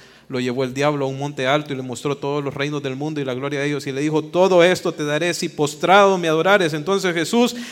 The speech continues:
le dijo, "Vete, Satanás, porque escrito está,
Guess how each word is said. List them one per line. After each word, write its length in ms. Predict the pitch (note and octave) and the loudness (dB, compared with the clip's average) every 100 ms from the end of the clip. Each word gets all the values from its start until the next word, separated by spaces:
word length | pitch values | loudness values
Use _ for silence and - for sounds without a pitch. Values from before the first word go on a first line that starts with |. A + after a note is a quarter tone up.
| - | -2
le 100 | F3 | 2
dijo, 300 | A3 G3+ E3 D3 | 4 2 0 4
"Vete, 300 | G3+ A#3 G#3+ | 4 4 2
Satanás, 500 | G#3 F#3+ A3 G#3+ G#3+ | 2 4 6 6 4
porque 400 | F3+ F3 - D#3 | 0 2 2 2
escrito 500 | D3+ D3+ C4+ D#4 C#4 | 2 2 4 6 6
está, 760 | A#3+ - C4+ G3+ - - - | 4 4 2 2 -2 -14 -20